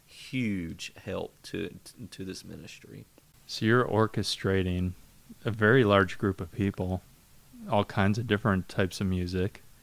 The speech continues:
Speaker 2: and all kinds of different people. Uh, that,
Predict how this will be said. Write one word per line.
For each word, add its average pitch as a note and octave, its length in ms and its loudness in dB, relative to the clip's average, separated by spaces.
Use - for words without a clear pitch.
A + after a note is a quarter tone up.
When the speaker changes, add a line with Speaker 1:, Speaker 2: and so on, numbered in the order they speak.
Speaker 2:
and G2 120 0
all F#2+ 100 6
kinds G2 300 0
of F#2 100 0
different F#2+ 400 -2
people. G2 500 0
Uh, G2+ 160 0
that, G#2 240 2